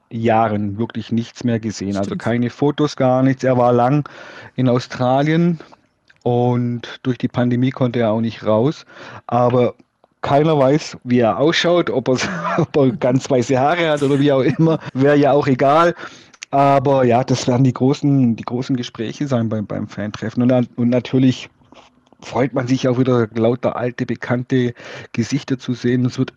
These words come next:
Speaker 1: echt ein super, super, super Tag.
Speaker 2: Ach Mensch, echt. Und dann noch das Wetter. Ich freue mich so für euch. Toll.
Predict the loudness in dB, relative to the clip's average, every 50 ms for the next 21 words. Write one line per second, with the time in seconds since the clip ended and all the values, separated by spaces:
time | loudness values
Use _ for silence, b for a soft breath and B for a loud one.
0 | _ _ -4 -4 -4 -4 -2 0 0 0 0 -2 -6 -2 0 0 0 0 -2 -4
1 | -2 -2 -2 -2 -4 -6 -6 -8 -6 -6 -6 -4 -4 -6 -4 -6 -6 -6 -6 -10
2 | -10 -10 -8 -8 -10 -10 -10 -10 -10 -8 -8 -10 -8 -10 -10 -10 -10 -12 -12 -10
3 | -10 -10 -10 -8 -10 -10 -10 -12 -10 -10 -8 -6 -6 -6 -8 -10 -14 -14 -12 -10
4 | -12 -10 -8 -8 -8 -10 -12 -20 _ -16 -12 -10 -8 -8 -10 -12